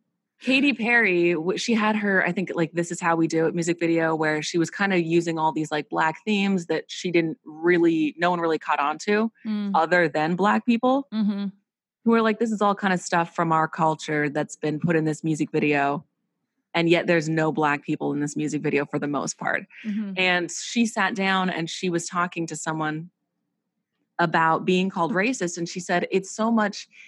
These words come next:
Speaker 1: easier for me to change my behavior when it's not being screamed at me, when it's not being yelled at me, when it's being
Speaker 2: Mm.
Speaker 1: said, it's so much easier for me to ingest it when it's being said nicely."
Speaker 2: Mm-hmm.
Speaker 1: And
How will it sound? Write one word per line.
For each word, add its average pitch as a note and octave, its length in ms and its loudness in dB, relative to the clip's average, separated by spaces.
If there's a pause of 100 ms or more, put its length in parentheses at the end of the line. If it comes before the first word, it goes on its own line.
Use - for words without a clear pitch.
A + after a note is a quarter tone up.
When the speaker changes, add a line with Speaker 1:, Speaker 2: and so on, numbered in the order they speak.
(180)
Speaker 1:
easier G3+ 420 4
for F3+ 200 -4
me F3 340 0
to D#3+ 640 2 (240)
change G#3 640 2
my E3 160 2
behavior E3+ 760 2 (840)
when G3 380 4 (140)
it's G3 220 4
not G#3 180 2
being F#3 160 0
screamed G3+ 460 2
at D#3 60 -4
me, C#3+ 120 -4
when D#3+ 140 0
it's E3+ 100 0
not - 140 -2
being F3 180 2
yelled E3 340 0
at D3+ 120 -2
me, - 120 -4
when E3+ 200 2
it's F#3+ 160 0
being F3 260 2
Speaker 2:
Mm. E3+ 60 -4
Speaker 1:
said, E3 180 -2
it's - 220 -2
so G3 80 -4
much F#3+ 180 -2
easier E3+ 240 0
for E3 140 -10
me E3 60 -2
to D#3+ 80 -4
ingest D#3 360 -4
it A#2 100 -4
when D#3+ 100 -4
it's D#3 120 -6
being D#3 220 -8
said C3+ 260 -4
nicely." D#3 560 -2 (140)
Speaker 2:
Mm-hmm. G3 280 -8
Speaker 1:
And F#3+ 280 -4